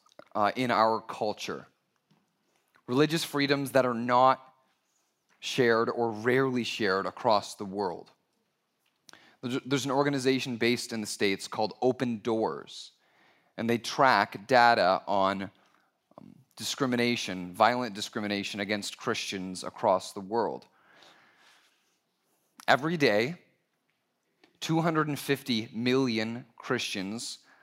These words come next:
live with the present threat of violence against their life just for what they believe. Each year, um, Open Doors releases their watch list of top fifty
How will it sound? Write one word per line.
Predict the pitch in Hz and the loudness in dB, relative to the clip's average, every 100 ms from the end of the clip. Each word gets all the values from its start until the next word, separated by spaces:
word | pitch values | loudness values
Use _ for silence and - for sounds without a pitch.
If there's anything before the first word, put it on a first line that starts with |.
| _ | _
live | - 123 120 113 | -2 0 0 -4
with | 120 | -6
the | |
present | 101 - 135 127 139 135 | -8 -2 4 4 2 -8
threat | - - - 113 117 101 - | -12 -16 -6 4 4 4 0
of | 101 98 | -2 2
violence | 107 113 110 104 - | 4 4 0 -6 -6
against | 107 104 104 - | -4 -4 -6 -4
their | 113 | 0
life | 95 95 95 - | 4 4 2 -6
just | - 113 - - | -2 -2 -2 -6
for | 113 | -4
what | 101 98 | -2 -2
they | 101 | -4
believe. | 92 90 95 - _ _ _ _ _ _ _ _ _ _ _ _ - - - - - _ | -6 -8 -10 -12 _ _ _ _ _ _ _ _ _ _ _ _ -20 -20 -20 -20 -20 _
Each | 156 - | -2 0
year, | 170 165 151 - | 4 6 6 4
um, | 117 110 101 95 98 - - | 2 2 0 -12 -18 -8 -2
Open | 139 135 | 0 0
Doors | 135 131 131 120 | 2 2 2 0
releases | 117 127 127 120 - - - | 0 2 2 0 -4 -6 0
their | 123 113 110 - - _ _ _ | 4 4 2 -2 -20 _ _ _
watch | - 101 139 147 - - | -10 2 6 6 4 -8
list | 110 101 - - | -2 -2 -2 -6
of | 113 101 | -6 -6
top | - 131 135 - | 4 6 6 4
fifty | - 135 - 127 120 117 | -4 -4 -2 -2 -2 -4